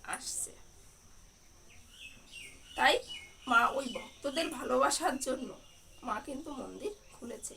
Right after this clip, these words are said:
ভক্তদের দেওয়া কথা, এত ঝামেলা হওয়ার পরেও ভক্তদের দেওয়া, মানে যে দিয়েছিল ভক্তরা, মানে মা দিয়েছিল ভক্তদের যে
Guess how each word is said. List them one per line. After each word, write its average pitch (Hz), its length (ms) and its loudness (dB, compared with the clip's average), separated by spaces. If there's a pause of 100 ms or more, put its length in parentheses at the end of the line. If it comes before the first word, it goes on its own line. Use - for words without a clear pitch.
(140)
ভক্তদের 247 480 -2 (540)
দেওয়া 247 240 8 (160)
কথা, 240 260 -2 (220)
এত 254 100 -6 (180)
ঝামেলা 233 440 0
হওয়ার 254 200 2 (100)
পরেও 247 280 -2 (520)
ভক্তদের 247 500 -2 (240)
দেওয়া, 226 240 4 (360)
মানে 208 180 -2 (160)
যে 220 80 -2 (120)
দিয়েছিল 277 360 2 (140)
ভক্তরা, 220 440 -4 (400)
মানে 214 160 0 (100)
মা 226 100 -2 (140)
দিয়েছিল 254 340 2 (120)
ভক্তদের 226 420 -4 (160)
যে 294 60 4